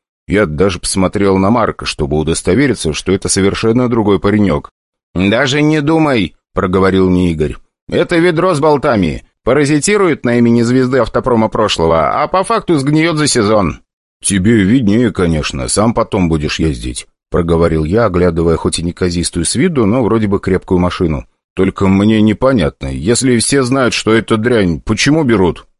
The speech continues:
«Надеяться на авось?» — тот пожал бы плечами, если бы они у него были. «Что вот им-то попадётся самое лучшее из всей партии». «Это лестно, конечно, но не проще ли купить сразу хороший автомобиль?»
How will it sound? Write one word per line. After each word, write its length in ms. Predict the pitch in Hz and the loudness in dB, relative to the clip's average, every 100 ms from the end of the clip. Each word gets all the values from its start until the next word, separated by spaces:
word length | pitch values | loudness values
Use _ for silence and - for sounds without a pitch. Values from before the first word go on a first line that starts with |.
| _ _ _ | _ _ _
«Надеяться 760 | 110 135 113 101 190 254 190 | 0 2 0 2 0 0 0
на 220 | 156 117 80 | 0 2 0
авось?» — 440 | 76 233 254 - _ | 2 0 -2 -10 _
тот 220 | 82 - | -4 -2
пожал 320 | 80 82 80 | -2 0 0
бы 120 | 78 | -2
плечами, 500 | 76 85 92 110 78 | -4 -6 0 0 0
если 240 | 78 - 82 | -2 -2 0
бы 140 | 85 | 0
они 160 | 87 85 | 2 0
у 100 | 82 | 0
него 240 | 85 85 | 0 0
были. 340 | 78 78 64 - _ | 0 -2 -4 -10 _
«Что 240 | - - 180 | -12 -4 0
вот 240 | 185 - | 0 0
им-то 320 | 226 285 285 | 0 0 -2
попадётся 600 | 233 208 208 165 196 190 | -2 -2 -2 -2 -2 -2
самое 380 | 147 156 165 151 | -2 0 0 2
лучшее 380 | 135 147 147 139 | 2 0 0 0
из 60 | - | 0
всей 280 | - 117 | -2 -2
партии». 600 | 107 98 98 - 87 67 - _ _ _ | 0 -4 -2 0 0 0 -6 _ _ _
«Это 300 | 82 85 82 | -4 -2 -2
лестно, 440 | 82 120 - 87 | 0 0 0 -4
конечно, 600 | 80 76 76 65 - 65 | -2 -4 -4 -6 -8 -8
но 160 | 71 110 | -2 0
не 160 | 117 117 | 2 0
проще 360 | 151 165 170 | 0 0 0
ли 220 | 143 120 | 2 2
купить 380 | 98 123 147 127 | 0 -2 -2 -2
сразу 340 | 123 151 110 98 | 0 0 0 0
хороший 400 | 107 101 90 82 | 0 0 0 -2
автомобиль?» 580 | - 101 104 80 64 | 0 0 0 -2 -4